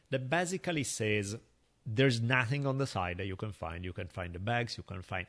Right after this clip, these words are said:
anything," right? The only page you can find there is something in which Chris wrote,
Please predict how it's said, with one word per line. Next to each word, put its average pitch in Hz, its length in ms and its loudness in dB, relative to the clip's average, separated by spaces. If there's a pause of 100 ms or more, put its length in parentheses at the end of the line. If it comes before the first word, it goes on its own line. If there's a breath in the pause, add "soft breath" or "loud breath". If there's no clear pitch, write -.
anything," 92 420 -8
right? 90 260 -2
The 104 120 -2
only 127 280 0
page 117 360 -2
you 113 80 -4
can 107 200 -6
find 107 400 -4
there 87 460 -2
is 95 340 -4 (360 soft breath)
something 104 540 -6
in 95 140 -4
which 90 240 -6
Chris 92 320 -4
wrote, 82 300 -6